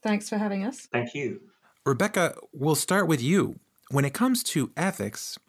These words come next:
Speaker 3: we often follow precedents or what has been suggested, ruled, or practiced in the past.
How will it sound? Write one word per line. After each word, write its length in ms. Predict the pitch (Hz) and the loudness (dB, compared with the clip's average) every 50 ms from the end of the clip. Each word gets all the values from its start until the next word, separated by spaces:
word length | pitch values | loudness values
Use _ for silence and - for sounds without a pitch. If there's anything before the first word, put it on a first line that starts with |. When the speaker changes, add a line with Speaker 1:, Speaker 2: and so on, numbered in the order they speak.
| _ _ - | _ _ -4
Speaker 3:
we 180 | 131 139 120 | -2 -2 0
often 360 | 110 139 180 196 196 - 180 151 | 2 2 2 2 2 2 0 0
follow 720 | - - 151 135 131 131 127 123 120 120 120 113 - - _ _ - - | 0 0 2 2 2 2 2 2 2 2 2 0 -2 -4 _ _ -20 -16
precedents 600 | - - - 123 117 - - - 92 92 92 - - - | -6 -2 0 0 0 0 -2 -4 -4 -6 -6 -8 -8 -4
or 320 | - 131 131 123 123 113 - - | 0 2 4 4 2 2 0 -4
what 260 | 120 120 127 151 160 | -2 0 2 2 2
has 120 | 147 120 | 0 0
been 220 | - - 127 120 113 | 0 0 0 0 0
suggested, 760 | - - 98 90 - 120 113 - - - 110 107 107 101 - - - - - - - - - - _ _ _ _ | -2 -4 -4 0 2 2 2 2 0 -2 -2 -2 -2 -2 -6 -12 -18 -20 -20 -20 -20 -20 -20 -20 _ _ _ _
ruled, 480 | - 113 123 131 131 131 131 123 120 - - - | -2 2 4 4 6 6 6 4 2 0 -2 -2
or 220 | 117 110 104 101 | 0 0 0 0
practiced 560 | - - 139 123 107 - - 104 - - - | -2 -2 -4 -4 -4 -4 -6 -6 -6 -6 -6
in 140 | - 110 107 | -4 -2 -2
the 60 | 101 | -2
past. 520 | - - 107 - - - - - - - | -2 -2 -6 -6 -6 -8 -10 -10 -10 -12